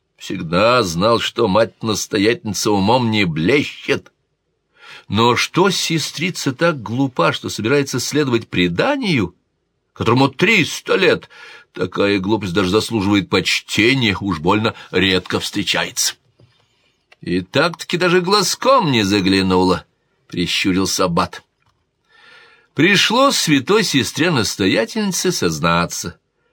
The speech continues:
что и дёргала ларец, и наперстницу на помощь призвала, и потайные замки искали, и так этак пробовали, не отпирается ларец, хоть ты плачь. А запертый что?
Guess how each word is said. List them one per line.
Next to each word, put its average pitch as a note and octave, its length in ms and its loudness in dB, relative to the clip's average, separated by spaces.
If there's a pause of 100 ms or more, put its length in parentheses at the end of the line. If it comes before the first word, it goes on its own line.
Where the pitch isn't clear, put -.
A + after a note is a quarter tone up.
(100)
что - 180 -6
и F#2+ 140 2
дёргала F3 640 2
ларец, F#3+ 600 -2 (540)
и F#2+ 100 -2
наперстницу D3 880 0
на F#3 120 4
помощь F3+ 440 2
призвала, D#3 640 0 (320)
и - 80 -4
потайные E3+ 580 0
замки D3 760 0 (100)
искали, F#2 760 -2 (220)
и C3 180 2
так F3 380 -2
этак G3 340 -2
пробовали, D3 760 4 (260)
не F2 200 0
отпирается D3 1120 0
ларец, G#2+ 460 0 (340)
хоть - 380 -4
ты G#2 140 0
плачь. - 520 -6 (600)
А - 140 0
запертый G#3 460 0
что? - 400 -2